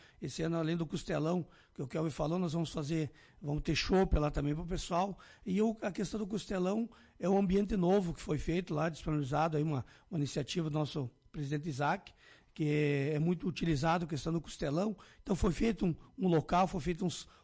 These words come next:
uns quiosques novos lá na, na, na, na mata, né, na, na sede campestre. Então nós vamos tá praticamente inaugurando esse local aí.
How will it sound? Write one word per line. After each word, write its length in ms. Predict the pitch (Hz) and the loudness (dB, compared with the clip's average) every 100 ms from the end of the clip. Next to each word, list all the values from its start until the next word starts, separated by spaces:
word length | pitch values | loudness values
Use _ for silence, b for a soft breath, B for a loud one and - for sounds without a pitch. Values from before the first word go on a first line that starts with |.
| - | -8
uns 160 | 156 | -6
quiosques 520 | - 147 165 165 170 | -2 2 4 2 -2
novos 400 | 135 139 180 185 | -2 2 2 2
lá 140 | 147 156 | 0 0
na, 180 | 160 135 b b b | 0 -4 b b b
na, 320 | 151 135 135 | -4 -2 -2
na, 200 | 135 131 | -2 -2
na 160 | 135 120 | -2 0
mata, 400 | 131 175 202 147 | 0 0 -2 -4
né, 100 | 143 | -4
na, 160 | 139 | -4
na 160 | 123 139 | -4 -6
sede 220 | - 156 | -6 -6
campestre. 500 | 151 165 175 202 - | -6 -2 0 0 -2
Então 140 | 247 - B B | -6 -6 B B
nós 120 | 208 | 0
vamos 200 | 196 208 | 0 0
tá 160 | 196 196 | 0 2
praticamente 480 | 208 - 202 196 | 2 0 -2 -2
inaugurando 600 | 220 226 208 202 214 226 196 B B B | -2 0 4 4 4 2 -2 B B B
esse 240 | 196 - | -4 0
local 440 | 185 185 - 180 185 | 2 2 2 2 4
aí. 240 | 151 131 | 2 0